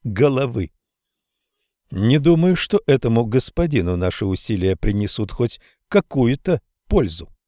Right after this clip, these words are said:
заметил Эмерсон. Бартлетт указал затянутым в латекс пальцем на шею покойника. «По-моему, у него вытатуирован мистер Хэнки».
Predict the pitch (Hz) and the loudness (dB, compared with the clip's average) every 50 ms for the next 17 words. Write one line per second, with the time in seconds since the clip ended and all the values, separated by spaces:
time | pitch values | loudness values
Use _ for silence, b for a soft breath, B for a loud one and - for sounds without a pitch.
0 | _ _ _ _ - - 107 101 131 120 113 107 - - 117 - - - 123 123 | _ _ _ _ -6 -4 0 2 2 2 2 0 -2 -4 -6 -6 -2 -2 -2 0
1 | 123 127 123 - - 147 151 - _ _ _ _ _ _ _ _ _ _ _ _ | 0 -2 -4 -6 -8 -10 -10 -12 _ _ _ _ _ _ _ _ _ _ _ _
2 | _ - 131 127 147 170 165 156 160 156 151 - - - 151 143 - 160 151 123 | _ -12 -4 4 4 4 4 4 0 -4 -6 -6 -6 -6 -6 0 2 2 2 4
3 | 147 139 123 104 113 139 - - 123 110 104 95 - 113 104 101 110 104 95 - | 2 2 2 2 0 0 0 2 0 0 0 0 -2 -4 -2 0 0 0 0 0
4 | - - - - - 180 180 151 - - 92 87 - - - 120 151 - - - | -6 -8 -8 -2 0 0 0 0 -2 -6 -8 -8 -8 -6 -2 -2 -2 -2 -2 -4
5 | 90 82 82 78 76 - - - - 104 - - 101 92 90 87 87 - 95 - | -4 -2 -2 -4 -6 -8 -10 -6 -6 -4 -2 0 -2 -2 -2 -4 -8 -8 -12 -12
6 | _ _ _ _ _ _ _ _ _ _ _ _ _ _ _ - 147 120 104 95 | _ _ _ _ _ _ _ _ _ _ _ _ _ _ _ 2 2 2 2 2
7 | 95 107 113 123 147 165 175 - - 123 110 104 104 95 90 85 78 - _ _ | 0 0 0 0 0 -2 -2 -2 0 0 2 2 2 2 2 0 -2 -4 _ _
8 | _ _ _ _ - 120 120 147 190 147 - 175 135 - 165 160 160 160 160 156 | _ _ _ _ -6 -2 4 4 4 4 4 0 0 2 2 2 4 4 2 2
9 | 156 156 151 139 - _ _ _ - - 135 151 175 160 - - - 190 180 - | 2 0 -2 -2 -6 _ _ _ -6 0 2 2 2 2 0 0 -2 -2 -2 -2
10 | - - 87 82 80 73 - - 87 - | -2 -4 -4 -4 -4 -8 -10 -12 -12 -14